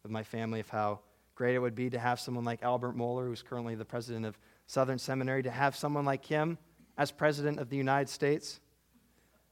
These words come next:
What a great change or benefit you could imagine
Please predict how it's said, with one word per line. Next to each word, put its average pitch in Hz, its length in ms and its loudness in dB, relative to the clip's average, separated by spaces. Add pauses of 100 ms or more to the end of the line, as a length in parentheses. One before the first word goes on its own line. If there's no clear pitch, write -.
(140)
What 156 220 8
a 147 200 6 (680)
great 185 320 6
change 190 480 4
or 165 60 4
benefit 180 480 4
you 180 100 -2
could 175 160 -2
imagine 180 520 4